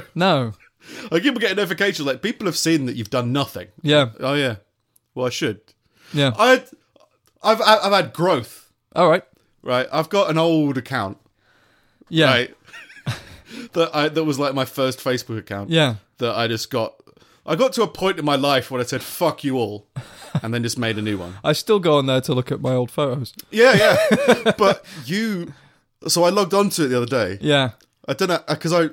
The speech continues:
Speaker 2: I grew from it, right? But I sent you a lot of abuse, um, because you had tagged that old profile as well as another profile, as
Speaker 1: Yeah.
Speaker 2: well as your wife,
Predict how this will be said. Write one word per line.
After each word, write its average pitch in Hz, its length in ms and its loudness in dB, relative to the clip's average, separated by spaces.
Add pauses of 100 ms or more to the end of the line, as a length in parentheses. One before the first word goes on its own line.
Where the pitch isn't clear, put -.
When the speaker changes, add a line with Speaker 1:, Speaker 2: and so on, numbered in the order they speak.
Speaker 2:
I 147 60 -2
grew 143 280 2
from 107 220 -8
it, 98 120 -16
right? 104 220 -10 (380)
But 127 100 -4
I 127 80 -2
sent 156 260 -2
you 139 80 0
a - 20 -2
lot 123 140 0
of 104 80 -8
abuse, 98 460 -8 (680)
um, 104 520 -4 (160)
because 113 760 -4 (360)
you 120 140 -2
had 120 160 -6
tagged - 540 -4 (240)
that 120 260 -4
old 135 320 -2
profile 107 680 -6 (580)
as 110 160 -6
well 120 220 -2
as 113 140 -4
another 117 280 -4
profile, 101 680 -8 (260)
as - 120 -6
Speaker 1:
Yeah. 147 120 2
Speaker 2:
well 117 100 0
as 107 140 -4
your 104 80 -2
wife, 98 500 -6